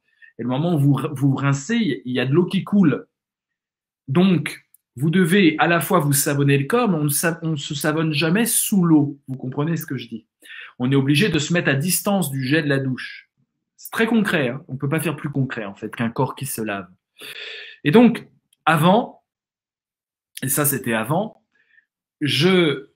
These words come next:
me savonnais sous la douche en, en étant à distance du jet qui continuait de couler. Pourquoi je faisais couler ce jet ?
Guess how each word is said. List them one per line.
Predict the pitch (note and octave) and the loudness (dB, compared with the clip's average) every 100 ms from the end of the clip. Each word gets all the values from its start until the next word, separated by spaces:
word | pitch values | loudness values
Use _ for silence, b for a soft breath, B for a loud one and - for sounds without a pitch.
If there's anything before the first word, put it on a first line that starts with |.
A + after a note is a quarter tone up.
| _ C3+ | _ -2
me | D3+ | 0
savonnais | D3 D#3 C#3+ D3+ D3+ C#3+ | 2 2 4 4 4 2
sous | C#3 | 0
la | B2 A#2+ | -2 0
douche | G#3+ C#4+ - - - - _ _ _ _ _ _ _ _ _ _ _ - | 0 0 -2 -6 -8 -16 _ _ _ _ _ _ _ _ _ _ _ -2
en, | D3 D#3 | 0 2
en | D#3+ D#3+ D#3 | 2 2 4
étant | D#3+ D#3 D#3+ | 2 2 0
à | C3 | 0
distance | D3 E3 - G#3+ D#3+ | 2 0 0 -2 -2
du | D3 D3 | -2 2
jet | F#3 C4 | 2 2
qui | G#3 - | 0 0
continuait | C#4 C4+ B3+ C#4 C#4+ | 0 2 2 2 0
de | |
couler. | - G#3 D3+ B B _ - | 2 6 6 B B _ 0
Pourquoi | E4+ E4 - - B3 D4 E4 | 6 6 4 -2 2 2 2
je | D4 G#3 | 4 2
faisais | C#3 F3 F3 B3+ | 2 0 0 -2
couler | - G3 C#4+ | 2 4 4
ce | D4 G#3 | 0 -2
jet ? | D3+ D#3+ - | 0 0 0